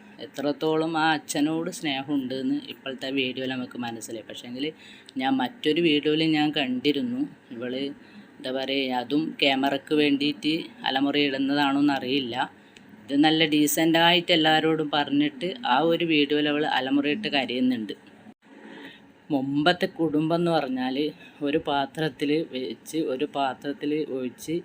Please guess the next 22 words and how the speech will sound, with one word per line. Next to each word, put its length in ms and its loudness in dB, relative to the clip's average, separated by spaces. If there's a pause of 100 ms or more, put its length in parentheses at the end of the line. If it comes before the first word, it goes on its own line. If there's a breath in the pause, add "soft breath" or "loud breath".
(380 loud breath)
ആ 100 4
ഒരു 300 6
പാത്രത്തിൽ 520 -2
നിന്ന് 140 0
അഞ്ച് 200 4
പത്ത് 280 -8
ആളുണ്ടെങ്കിൽ 840 2 (160)
അതിൽ 340 0
നിന്ന് 320 -2 (200)
ഒന്നിച്ച് 540 0
കഴിക്കുന്ന 600 2 (100)
ഒരു 180 -2
ബന്ധമാണ്. 640 -2 (100)
ആ 160 -2
അന്നത്തെ 440 0
ബന്ധത്തിന് 520 -4
അത്രയും 400 -6
വിലയുണ്ട്. 480 -8 (460 loud breath)
ഇന്ന് 420 4
നമ്മൾക്ക് 480 2
ഒരച്ഛനും 960 -4
ഒരു 380 -2